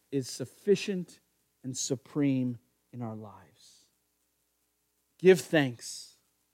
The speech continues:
Fight and endure with patience and joy. Grow in our knowledge of God. Bear fruit in good works.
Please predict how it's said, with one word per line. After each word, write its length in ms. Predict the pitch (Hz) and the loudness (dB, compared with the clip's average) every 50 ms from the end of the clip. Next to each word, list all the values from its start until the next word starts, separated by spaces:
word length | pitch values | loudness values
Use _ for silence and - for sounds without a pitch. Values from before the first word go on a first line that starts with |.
| _ _ _ _ _ _ _ _ _ _ _ _ _ | _ _ _ _ _ _ _ _ _ _ _ _ _
Fight 560 | _ - - - 220 202 202 175 - - - - - | _ -2 8 10 10 10 10 8 4 -2 -8 -2 0
and 100 | 170 175 | 2 2
endure 520 | 170 170 165 139 160 190 202 196 180 160 | 4 2 2 2 4 6 8 8 8 6
with 180 | 143 143 131 - | 4 2 -2 -2
patience 540 | - 180 185 190 - - 185 151 135 - - | 2 4 4 4 2 0 -2 -2 -4 -4 -6
and 160 | 131 143 143 | -8 -8 -6
joy. 380 | 127 135 160 165 160 147 135 - - - - - - | 0 4 6 6 8 6 6 2 -2 -10 -20 -14 -8
Grow 360 | 156 156 185 220 240 262 269 262 | 0 6 10 10 10 12 10 8
in 80 | 233 | 6
our 120 | 208 190 185 | 6 6 6
knowledge 440 | 185 202 208 226 226 220 190 165 | 6 6 6 6 6 4 4 2
of 160 | 180 147 139 - | 0 -2 2 6
God. 500 | 220 233 233 233 226 202 175 160 135 120 - _ _ _ _ _ _ _ _ _ - | 8 8 10 10 8 6 4 2 -2 -8 -14 _ _ _ _ _ _ _ _ _ 2
Bear 320 | 156 151 240 262 277 269 | 10 12 12 12 12 12
fruit 480 | 208 - - 254 262 269 240 180 - - | 8 4 4 8 8 8 8 8 4 -2
in 280 | - 208 208 208 180 | 0 2 2 4 4
good 220 | 156 196 214 214 190 | 8 10 10 10 10
works. 760 | 180 180 208 226 220 202 180 - - - - - - - | 8 8 8 10 10 8 6 2 -2 -2 -2 -2 -4 -6